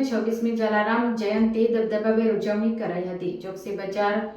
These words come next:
ગટકોલ ગામ સ્થિત જલારામ મંદિર સહિત વિવિધ મંદિરોમાં વિશેષ આરતી અને ભજન કીર્તન યોજાયા હતા. જલારામ મંદિરથી ભવ્ય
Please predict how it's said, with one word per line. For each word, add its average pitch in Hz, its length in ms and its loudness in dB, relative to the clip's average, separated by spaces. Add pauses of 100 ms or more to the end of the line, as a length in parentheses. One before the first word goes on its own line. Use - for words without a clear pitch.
(280)
ગટકોલ 262 600 2
ગામ 220 260 2
સ્થિત 220 360 2
જલારામ 214 440 2
મંદિર 214 320 -2
સહિત 214 420 -2
વિવિધ 202 360 -4
મંદિરોમાં 220 680 0 (360)
વિશેષ 254 440 0 (120)
આરતી 220 420 0
અને 226 240 4
ભજન 208 280 -2
કીર્તન 214 420 0
યોજાયા 180 460 -2
હતા. - 200 -8 (380)
જલારામ 247 440 6
મંદિરથી 220 720 4 (100)
ભવ્ય 202 360 2